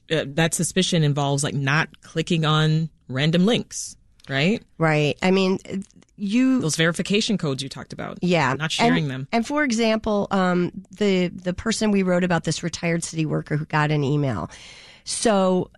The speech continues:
Speaker 2: that really looked like it was from Chase Bank. And it's a phishing, you know, now in retrospect, we know it's a phishing email, right?
Speaker 1: Yeah.
Speaker 2: So, but you could hover your mouse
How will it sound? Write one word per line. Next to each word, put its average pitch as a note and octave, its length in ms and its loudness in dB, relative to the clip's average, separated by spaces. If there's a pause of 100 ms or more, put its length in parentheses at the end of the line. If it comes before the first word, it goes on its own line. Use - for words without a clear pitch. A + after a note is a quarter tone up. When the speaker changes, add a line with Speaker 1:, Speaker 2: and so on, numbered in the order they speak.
(160)
Speaker 2:
that G#3+ 380 2
really G#3+ 600 2
looked F#3 280 -2
like E3+ 240 -2
it E3 160 -2
was D#3+ 220 -2
from D#3 520 -2
Chase D3+ 420 -2
Bank. A#2 460 -8 (120)
And G3 140 4
it's G#3+ 160 0
a D#4+ 80 2
phishing, C#4 440 -2
you A#3+ 60 2
know, A3+ 140 2
now A#3 260 0
in B3 80 0
retrospect, G#3 500 -2
we E3+ 120 -2
know C#3 140 -2
it's - 140 -8
a - 40 -14
phishing - 360 -8
email, D2+ 260 -10
right? E2+ 140 -2
Speaker 1:
Yeah. C#3+ 180 2
Speaker 2:
So, F3 220 2 (380)
but A#3 160 2
you B3+ 160 4
could B3 180 0
hover C4+ 460 0
your G#3 460 0
mouse E3+ 500 0